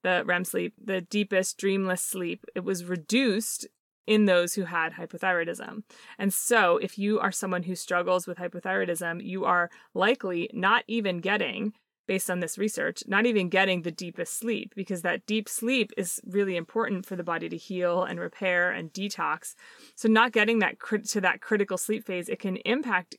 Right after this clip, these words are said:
your body's ability to even heal itself from, uh, hypothyroidism or Hashimoto's thyroiditis, simply because you're not ever getting there. Your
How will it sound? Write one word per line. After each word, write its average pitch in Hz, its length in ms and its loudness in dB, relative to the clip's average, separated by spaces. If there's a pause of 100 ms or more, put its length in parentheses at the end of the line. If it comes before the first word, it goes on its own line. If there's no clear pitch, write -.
your 185 260 -2
body's 170 380 2
ability 185 460 4
to 202 140 -8
even 170 240 -6
heal 240 260 2
itself - 500 -6 (300)
from, 170 560 2 (180)
uh, 165 320 -8
hypothyroidism 170 920 -2
or 180 100 -6
Hashimoto's 165 720 -6
thyroiditis, 165 720 -6 (540)
simply 247 380 4
because 190 420 2
you're 202 160 0
not 180 220 4
ever 165 140 0
getting 175 300 0
there. 160 180 -4
Your 196 220 -6